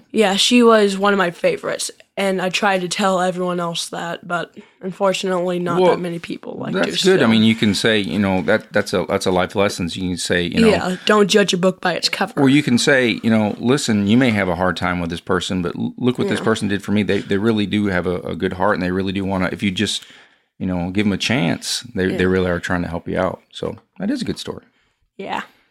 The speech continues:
Speaker 2: All right, no more questions for me?
Speaker 1: Uh, no more questions from you.
Speaker 2: I got no more questions for you. So that was our, um, our first podcast episode of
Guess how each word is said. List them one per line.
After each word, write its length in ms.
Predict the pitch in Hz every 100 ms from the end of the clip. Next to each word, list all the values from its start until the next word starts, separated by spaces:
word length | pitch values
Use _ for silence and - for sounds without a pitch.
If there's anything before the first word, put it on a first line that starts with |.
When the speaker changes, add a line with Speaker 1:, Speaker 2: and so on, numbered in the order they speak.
| _ -
Speaker 2:
All 120 | 143
right, 160 | 160
no 120 | 120 131
more 140 | 131
questions 400 | 123 135 - 135
for 100 | -
me? 280 | 131 139 151 - - -
Speaker 1:
Uh, 200 | 226 214
no 180 | 240
more 120 | 254 254
questions 380 | 262 254 269
from 220 | - 254 247
you. 240 | 277 240 - 113
Speaker 2:
I 140 | 104
got 160 | 117 117
no 80 | 113
more 140 | 113
questions 420 | 123 113 117 107
for 120 | -
you. 240 | 107 117 101
So 120 | -
that 160 | 113 127
was 320 | 120 101 - - - - _ _ -
our, 320 | 104 104 101
um, 420 | 98 95 92 107
our 120 | 107 95
first 460 | 123 110 - - - _
podcast 460 | 117 107 113 95 98
episode 400 | 92 - 98 92
of 280 | 85 -